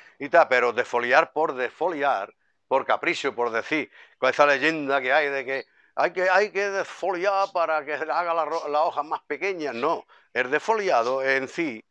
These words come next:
eh, no quiere decir que haga la hoja más pequeña, porque no va a echar más hojas de las que ya tiene. Si le quitamos la hoja, va a volver a sacar hoja y va a volver a sacar, por ejemplo, brotación. Pero, ¿qué ocurre? Que si no hacemos una buena poda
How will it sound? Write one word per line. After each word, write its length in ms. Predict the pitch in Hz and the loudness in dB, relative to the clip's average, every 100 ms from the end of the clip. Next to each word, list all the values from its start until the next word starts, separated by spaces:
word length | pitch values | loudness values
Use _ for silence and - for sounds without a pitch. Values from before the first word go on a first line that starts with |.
| _ _ - | _ _ -8
eh, 340 | 117 127 123 127 | -2 0 0 2
no 160 | 165 | 0
quiere 200 | - 196 | 2 2
decir 200 | 175 139 | 2 0
que 100 | 139 | -2
haga 200 | 131 151 | -2 2
la 80 | 139 | 2
hoja 160 | 156 131 | 0 -2
más 140 | 143 | -4
pequeña, 400 | - 110 151 107 | -8 -8 -8 -8
porque 220 | 113 104 | -10 -8
no 120 | 117 160 | -6 -4
va 60 | |
a 40 | 139 | -2
echar 180 | 156 | -2
más 200 | 143 147 147 | -2 -2 -2
hojas 260 | 156 151 | 0 -2
de 120 | 135 | 0
las 140 | 135 120 | -2 -2
que 140 | 123 | -4
ya 160 | 127 143 | -4 -4
tiene. 360 | 156 185 92 - - _ | -4 -8 -10 -16 -20 _
Si 100 | 139 | -2
le 120 | 127 | 0
quitamos 340 | 117 147 175 180 | 0 0 2 4
la 120 | 175 | 4
hoja, 220 | 180 151 | 4 4
va 100 | 170 | 4
a 20 | |
volver 320 | 170 165 160 170 | 2 0 0 -2
a 80 | |
sacar 340 | 143 135 156 - | -2 -2 -2 -2
hoja 300 | - 143 92 - _ _ | -4 -4 -6 -12 _ _
y 80 | 113 | 0
va 100 | 147 | 2
a 40 | |
volver 240 | 165 160 | 2 0
a 60 | 160 | 0
sacar, 340 | 151 143 156 | 0 2 0
por 140 | 143 143 | 0 -2
ejemplo, 280 | 156 147 160 | -2 -2 -6
brotación. 580 | 120 131 127 110 135 117 - _ _ _ | -2 -4 -4 -4 -4 -4 -10 _ _ _
Pero, 280 | 185 185 190 - _ - | 0 2 0 -6 _ -4
¿qué 80 | |
ocurre? 420 | 170 170 147 104 - _ _ | -2 -2 -8 -8 -12 _ _
Que 140 | 147 131 | -2 -2
si 140 | 131 | 0
no 120 | 147 | 0
hacemos 340 | 151 156 180 139 | 2 2 0 -2
una 240 | 143 147 | 0 -2
buena 460 | 117 123 156 160 156 | -2 -4 -4 -2 -2
poda 280 | 208 185 | -2 -6